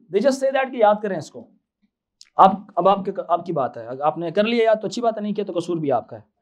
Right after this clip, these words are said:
लेकिन हम इस पर वक्त क्यों लगा रहे हैं? फिर जब मैं पूछूंगा और नहीं आएगा ना तो मैं उतना ही फिर रिएक्ट भी करूंगा, मेरा रिएक्शन फिर डायरेक्टली प्रोपोर्शनल होगा इस हिसाब से। If I'm taking some time, मैं यहाँ पे टाइम लगा रहा हूँ, वक्त दे रहा हूँ, आपके नोट्स क्यों चेक किए?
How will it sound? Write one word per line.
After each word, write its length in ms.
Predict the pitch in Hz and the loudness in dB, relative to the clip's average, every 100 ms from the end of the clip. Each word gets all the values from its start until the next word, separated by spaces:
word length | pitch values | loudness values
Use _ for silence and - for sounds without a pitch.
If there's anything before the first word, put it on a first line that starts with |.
| _ _ _ | _ _ _
लेकिन 240 | 151 226 214 | 2 4 2
हम 120 | 220 | 2
इस 80 | 214 | 0
पर 180 | 202 | 4
वक्त 120 | 220 214 | 4 4
क्यों 160 | 277 | 4
लगा 220 | 277 202 180 | 6 6 4
रहे 220 | 165 147 | 2 -2
हैं? 200 | 117 117 _ _ _ 180 | -6 -12 _ _ _ 0
फिर 80 | 180 | 2
जब 120 | 190 | 4
मैं 200 | 190 233 | 4 4
पूछूंगा 340 | 262 262 277 | 4 2 2
और 80 | 247 | 2
नहीं 200 | 208 285 | 2 2
आएगा 240 | 285 262 269 | 2 2 0
ना 60 | |
तो 80 | 277 | -2
मैं 100 | 262 262 | -6 -4
उतना 180 | 214 285 | -2 0
ही 160 | 254 277 | 2 2
फिर 200 | 196 185 | 0 0
रिएक्ट 320 | 190 196 196 | 0 0 -2
भी 80 | 185 | -8
करूंगा, 380 | 139 120 117 _ _ _ _ _ _ _ _ _ _ _ _ | -8 -8 -14 _ _ _ _ _ _ _ _ _ _ _ _
मेरा 180 | 165 202 | 6 8
रिएक्शन 460 | 202 214 214 262 254 | 8 6 2 0 4
फिर 100 | 269 | 4
डायरेक्टली 360 | 208 214 233 | 4 0 -4
प्रोपोर्शनल 480 | 254 220 233 233 294 | -8 -4 -4 -4 -4
होगा 200 | 226 180 | -4 -4
इस 120 | 160 | -8
हिसाब 220 | 156 135 131 | -8 -10 -10
से। 140 | 175 | -6
If 80 | 185 | -2
I'm 160 | 190 190 | -2 0
taking 260 | 208 240 226 | -2 -2 -6
some 120 | 233 220 | -4 2
time, 240 | 233 330 - _ _ _ - | 2 2 -2 _ _ _ -2
मैं 200 | 190 214 | 2 2
यहाँ 220 | 190 190 | 2 2
पे 120 | 214 | 0
टाइम 240 | 214 202 208 | -2 -2 -2
लगा 220 | 208 214 | 2 6
रहा 240 | 269 254 254 | 6 4 0
हूँ, 300 | 269 294 175 | -6 -6 -4
वक्त 200 | 190 - | -4 -4
दे 180 | 160 196 | -4 0
रहा 240 | 247 233 247 | 0 0 -4
हूँ, 340 | 247 311 - _ _ _ | -6 -8 -12 _ _ _
आपके 260 | 165 190 208 | 0 2 2
नोट्स 280 | 202 226 - | 0 -2 -4
क्यों 180 | 285 294 | -4 0
चेक 220 | 285 277 | -2 -2
किए? 240 | 277 285 | -4 -4